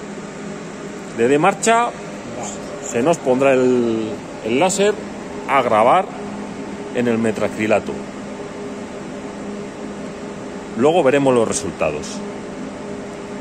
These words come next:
Bueno, antes de empezar con el serigrafiado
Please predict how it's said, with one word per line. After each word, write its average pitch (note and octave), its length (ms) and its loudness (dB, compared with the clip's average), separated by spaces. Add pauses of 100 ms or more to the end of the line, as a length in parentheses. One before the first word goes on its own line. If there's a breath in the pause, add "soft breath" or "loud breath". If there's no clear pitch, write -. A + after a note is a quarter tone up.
(540)
Bueno, A2 180 4
antes G#2+ 320 4
de A2 80 4
empezar G#2+ 400 2
con G2 220 2
el F#2+ 100 2
serigrafiado G2 1040 2